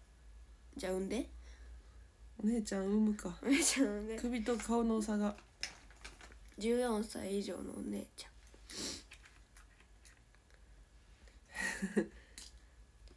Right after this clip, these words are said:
Speaker 1: それ、こんなん逆に仲いいよ。
Speaker 2: 仲良くないし。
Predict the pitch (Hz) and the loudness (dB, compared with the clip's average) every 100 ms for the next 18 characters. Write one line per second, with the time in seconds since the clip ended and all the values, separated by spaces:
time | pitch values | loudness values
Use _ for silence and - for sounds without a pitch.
0 | - - 220 214 277 208 277 277 403 294 | -20 -12 -12 -4 -2 -2 -4 -6 -4 -4
1 | - - 320 269 285 - - - - - | -4 -8 -4 -2 -2 -6 -20 -20 -20 -20
2 | - - - - - - - - - - | -20 -20 -20 -20 -10 -4 -4 -6 -16 -16
3 | - 196 208 233 302 - 294 226 226 320 | -2 -2 6 10 10 10 10 12 12 10
4 | - 190 - | 10 6 6